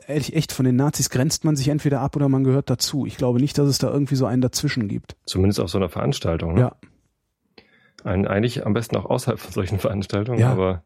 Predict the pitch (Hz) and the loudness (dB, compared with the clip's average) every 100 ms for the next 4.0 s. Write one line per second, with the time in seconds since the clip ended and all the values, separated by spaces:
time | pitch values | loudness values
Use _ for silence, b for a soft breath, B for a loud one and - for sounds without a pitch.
0 | _ - 117 113 113 110 120 123 - 101 | _ -2 0 0 0 0 2 0 0 0
1 | 107 107 101 104 104 - 120 107 113 127 | 0 0 -2 -2 -2 -2 -2 -2 0 0
2 | - - 139 131 127 127 B B B 123 | -2 -2 0 2 2 -2 B B B -4
3 | - 120 110 147 156 127 139 123 117 | 0 0 0 0 0 2 2 0 -2